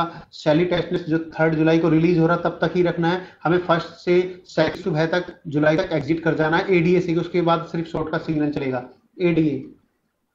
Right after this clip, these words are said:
तुषार बख्शी जी, जी सर, सीवीसी का stop loss extend कर दिया था, ज़ीरो पॉइंट ज़ीरो थ्री पे हिट हो गया, अब दोबारा बाय कर सकते हैं। सीवीसी का price I think तीन सौ पच्चीस सतोशी है,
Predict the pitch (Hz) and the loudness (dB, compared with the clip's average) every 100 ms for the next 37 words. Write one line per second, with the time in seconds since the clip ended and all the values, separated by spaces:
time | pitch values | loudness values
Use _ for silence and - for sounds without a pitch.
0 | _ _ 180 - 175 165 180 156 165 - | _ _ -4 -2 0 2 2 0 -4 -2
1 | 180 165 160 170 165 - 196 185 190 190 | -2 0 -2 -2 -6 -2 -2 0 -4 -4
2 | 185 208 202 202 190 202 196 185 196 185 | -2 -2 -2 0 0 0 -4 -4 -2 -2
3 | 185 175 165 175 180 160 175 185 165 175 | 0 0 2 0 0 0 0 0 0 0
4 | 175 165 165 180 180 - - 185 180 165 | 0 0 0 -2 -6 -12 -4 0 4 2
5 | 175 170 151 160 170 180 160 165 180 180 | 2 0 2 2 4 4 2 2 -2 -6
6 | 180 202 190 165 - - - - 190 202 | -8 -6 -6 -6 -12 -20 -12 -6 -4 -2
7 | 220 208 202 208 202 190 185 196 190 190 | 0 2 2 2 2 2 2 -2 -2 -2
8 | 196 185 - 196 - 208 - 160 160 - | -2 -4 -2 -4 -4 -6 -4 -4 -4 -4
9 | 190 143 143 | -8 -6 -8